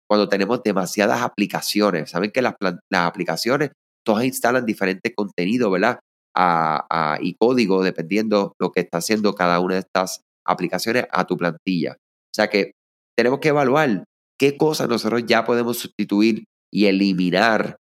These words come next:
eh, aplicaciones de terceros y construirlos como aplicaciones directamente a tu tienda en una plantilla que sea cos-, completamente custom,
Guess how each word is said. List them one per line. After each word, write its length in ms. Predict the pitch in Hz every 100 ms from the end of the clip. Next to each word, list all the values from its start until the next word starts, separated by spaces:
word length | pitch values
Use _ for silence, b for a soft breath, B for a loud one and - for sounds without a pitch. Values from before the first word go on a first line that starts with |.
| _
eh, 200 | 87 92 -
aplicaciones 640 | 67 101 90 87 87 98
de 100 | 113
terceros 560 | 131 123 - 123 101 -
y 300 | 113 123 -
construirlos 580 | - 98 90 90 90 117
como 180 | 101 90
aplicaciones 560 | 92 - 87 95 107 -
directamente 640 | 98 95 - 107 113 113
a 60 | 98
tu 140 | -
tienda 480 | 90 139 123 95 87 - _ _ _
en 120 | 104
una 200 | 98 98
plantilla 520 | 101 104 87 113 110 101
que 120 | 90
sea 180 | 95 92
cos-, 140 | 87 - _ _ -
completamente 680 | 87 92 95 104 107 113
custom, 460 | 113 151 - 104 107